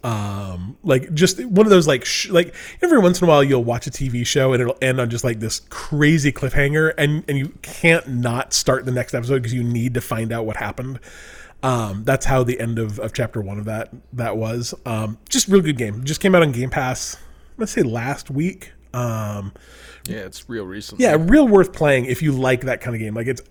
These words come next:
Speaker 1: it's a hundred percent not for everyone. Um, you have to kind of like those, just kind of like walking sim kind of games. But, uh, I'm, I'm really enjoying it. It's, it's shockingly gorgeous, like, just absolutely beautiful. Um,
Speaker 2: Like me.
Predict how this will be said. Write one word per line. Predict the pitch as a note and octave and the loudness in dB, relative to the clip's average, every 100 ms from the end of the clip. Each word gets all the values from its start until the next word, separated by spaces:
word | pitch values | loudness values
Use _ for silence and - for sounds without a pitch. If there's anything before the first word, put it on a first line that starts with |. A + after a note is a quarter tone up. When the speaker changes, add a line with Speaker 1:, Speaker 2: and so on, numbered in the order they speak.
| - | -4
Speaker 1:
it's | E3+ C3+ | 0 0
a | C#3 | -2
hundred | - G#3 F#3 | 2 4 4
percent | D3+ D3+ B2 | 0 -4 -4
not | A#2 A#2+ A#2+ - - _ _ _ - | -4 -4 -6 -8 -20 _ _ _ -20
for | - - B2 A#2 | -10 -2 0 0
everyone. | G#2+ G#2+ C3 C3+ D3 D#3 D#3 - - | -4 -4 -2 0 0 0 -6 -10 -10
Um, | A#2 G#2+ G2 G2 | -6 -6 -6 -8
you | A2 | -8
have | A#2 | -8
to | A#2+ | -8
kind | - C3 | -8 -8
of | A2+ | -6
like | G2+ G#2 - | -8 -10 -8
those, | A2 G#2 G2+ - - - - - - | -8 -6 -10 -14 -20 -20 -20 -18 -10
just | - | -4
kind | - F#3+ | 2 4
of | C#3 | 4
like | C3 A2 | 2 0
walking | G#2 A2+ A#2+ | -6 -6 -8
sim | A2+ B2+ A2+ A#2 - - | -6 -4 -4 -6 -10 -12
kind | - B2 | -6 -4
of | G#2 | -4
games. | A2 A2 A2 | -4 -4 -6
But, | G2 G#2+ - - | -6 -8 -8 -8
uh, | A2+ G2+ G2 | -6 -6 -2
I'm, | D3+ C3 D3+ | 0 0 -2
I'm | D3+ C#3 C3+ E3+ | -2 -2 -2 -4
really | D3 D3 D#3 D#3+ C#3+ | -2 2 4 6 4
enjoying | B2 A2+ A#2 | 2 0 -2
it. | A2 | -4
It's, | - - | -4 -6
it's | A2+ - - | -8 -10 -10
shockingly | - - - E3 D3+ - B2+ A2+ G2+ G2 - | -8 -6 2 2 2 -2 -2 -2 -4 -8 -10
gorgeous, | A2 F2+ D2+ - | -8 -6 -8 -10
like, | F#2+ | -10
just | A#2 - | -10 -8
absolutely | A#2+ A2 A2+ G2 | -6 -6 -8 -10
beautiful. | G2 G#2 - A2 G#2+ - | -8 -8 -8 -8 -10 -8
Um, | B2 G#2+ G#2 G2+ - - - - - - | -6 -6 -6 -8 -12 -20 -20 -20 -20 -8
Speaker 2:
Like | G#3 G#3+ | -6 -6
me. | C4+ G#3+ | -8 -12